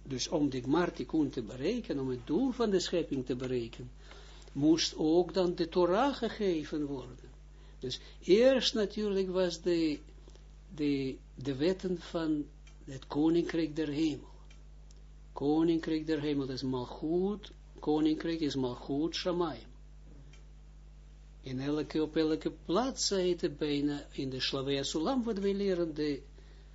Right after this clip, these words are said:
de, ja, de trappen van de ladder. Op elke plaats, zij er staat het, dat begrip, Sha-, Malchut Shamayim.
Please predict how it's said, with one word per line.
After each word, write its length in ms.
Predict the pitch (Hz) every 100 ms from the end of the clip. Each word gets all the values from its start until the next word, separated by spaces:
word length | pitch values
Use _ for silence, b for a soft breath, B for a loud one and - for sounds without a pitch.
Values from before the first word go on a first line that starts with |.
| b b - - - - -
de, 440 | - 147 143 135 - - -
ja, 220 | 147 190
de 120 | 170 135
trappen 380 | 135 131 135
van 140 | 127 135
de 80 | 135
ladder. 380 | 127 120 123 - -
Op 180 | 117 127
elke 320 | 120 131 -
plaats, 480 | - 127 208 214 -
zij 200 | 131 123
er 60 | 117
staat 360 | - 131 123
het, 160 | 123 - -
dat 180 | - 110
begrip, 440 | 123 - 196 190
Sha-, 180 | - 131 123 127
Malchut 400 | 117 123 - 135
Shamayim. 460 | - 156 170 160